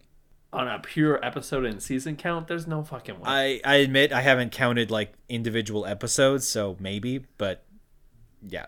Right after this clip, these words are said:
Speaker 2: story-wise, we've had more. We've had more with the first than we did with the third.
Speaker 1: All right.
Speaker 2: I, it's been a while since we've had to do this, so I don't remember. Um, do you want to do Goodbye, My Dear, and then trivia, or trivia and then Goodbye, My Dear?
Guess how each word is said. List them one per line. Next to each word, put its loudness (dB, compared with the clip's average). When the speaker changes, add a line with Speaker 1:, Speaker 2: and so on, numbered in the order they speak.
Speaker 2:
story-wise, 2
we've -6
had -4
more. -10
We've -12
had -8
more -6
with -12
the -16
first -12
than -12
we -14
did -12
with -16
the -20
third. -14
Speaker 1:
All -10
right. -6
Speaker 2:
I, -4
it's -4
been 4
a 2
while 2
since -6
we've -4
had -2
to -12
do 0
this, 2
so -4
I 2
don't -2
remember. -6
Um, -4
do -2
you 2
want 0
to -4
do 2
Goodbye, 2
My 2
Dear, 2
and 0
then -2
trivia, 0
or 0
trivia -2
and -6
then -4
Goodbye, -6
My -10
Dear? -16